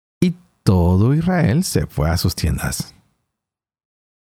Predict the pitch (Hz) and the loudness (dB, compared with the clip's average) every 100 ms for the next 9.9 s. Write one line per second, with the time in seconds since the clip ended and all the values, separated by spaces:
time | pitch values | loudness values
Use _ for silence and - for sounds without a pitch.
0 | _ _ _ _ _ - 123 139 127 147 | _ _ _ _ _ -2 2 2 2 2
1 | 165 151 117 131 170 185 147 113 - _ | 0 0 0 0 -2 -2 0 -2 -4 _
2 | _ - 127 131 151 160 135 107 92 90 | _ -4 -2 0 -2 -2 0 2 0 0
3 | 123 139 - 107 80 71 76 - 98 110 | -2 -2 -2 -2 0 -2 -2 0 0 2
4 | 101 - 85 85 92 107 131 147 101 _ | 0 0 0 2 2 2 2 0 -4 _
5 | _ _ _ _ _ _ _ _ _ _ | _ _ _ _ _ _ _ _ _ _
6 | _ _ 127 127 156 185 196 147 98 98 | _ _ 2 4 2 2 2 2 4 2
7 | 131 - _ - 98 73 73 85 104 104 | 0 -6 _ 0 0 0 0 0 0 0
8 | 87 85 156 - - 90 80 80 - - | 0 0 -2 -4 -4 -2 0 -2 -6 -6
9 | 76 62 67 69 69 80 110 151 92 | -4 -4 -4 -4 -2 0 2 2 0